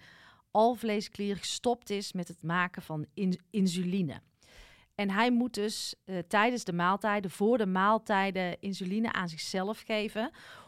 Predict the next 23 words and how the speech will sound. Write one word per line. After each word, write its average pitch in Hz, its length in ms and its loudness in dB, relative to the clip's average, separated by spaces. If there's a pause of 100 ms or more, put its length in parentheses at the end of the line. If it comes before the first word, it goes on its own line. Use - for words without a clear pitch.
(120)
omdat 220 600 4 (220)
insuline 240 640 4
ervoor 180 360 -4
zorgt 226 680 -4 (300)
dat 185 160 -4
het - 120 -14
suiker 254 440 2
wat 190 180 -4
in 180 80 0
jouw 147 180 -2
bloed 214 320 0
komt 214 480 2 (360)
eh, 185 180 0
naar 226 320 6
het 190 100 -6
lichaam 170 580 -2
kan. 151 360 -4 (120)
Bij 202 300 2
hem 254 220 4
zijn 202 280 2
die 180 120 -4
deuren 170 360 0
dicht - 500 -4